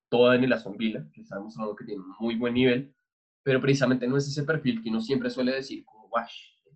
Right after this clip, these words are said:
la superestrella". Entonces, me parece muy, muy chévere lo que hace Brasil. Y sí, no sé, Lucho, pues si quieres ahondar en más detalles, por favor, hazlo.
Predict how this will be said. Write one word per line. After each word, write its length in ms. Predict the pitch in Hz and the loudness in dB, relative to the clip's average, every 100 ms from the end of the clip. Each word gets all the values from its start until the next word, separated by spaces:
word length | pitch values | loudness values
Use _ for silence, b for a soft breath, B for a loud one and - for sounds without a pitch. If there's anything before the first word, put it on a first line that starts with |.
| _ | _
la 80 | _ | _
superestrella". 800 | - - 98 95 - 123 107 - _ _ _ _ _ _ | -20 -16 -14 -16 -6 -2 -2 -4 _ _ _ _ _ _
Entonces, 520 | - 117 113 110 - 123 | -6 -6 -6 -10 -10 -4
me 140 | 127 | 0
parece 260 | 151 135 117 | 0 0 0
muy, 320 | 131 139 127 | 0 2 0
muy 320 | 120 151 147 | 0 2 2
chévere 260 | - 113 110 | 0 -4 -2
lo 120 | 110 | -4
que 80 | 107 | -4
hace 140 | 98 | -8
Brasil. 420 | 98 110 - - _ _ _ _ _ 113 - - _ - | -6 -8 -10 -18 _ _ _ _ _ -18 -18 -20 _ -2
Y 300 | 120 113 113 | 2 2 2
sí, 180 | 131 | 2
no 80 | 135 | 2
sé, 160 | 127 123 | 2 0
Lucho, 300 | 127 127 143 | -2 -6 -12
pues 120 | 107 | -12
si 80 | - | -8
quieres 220 | 104 101 | -6 -2
ahondar 380 | 113 131 117 104 | 0 2 2 0
en 100 | 104 | -2
más 180 | 113 113 | -4 -4
detalles, 640 | 113 127 123 131 131 - _ _ | 0 0 2 -2 -6 -14 _ _
por 160 | - | -12
favor, 300 | - 104 107 | -4 -4 -2
hazlo. 160 | 101 | -4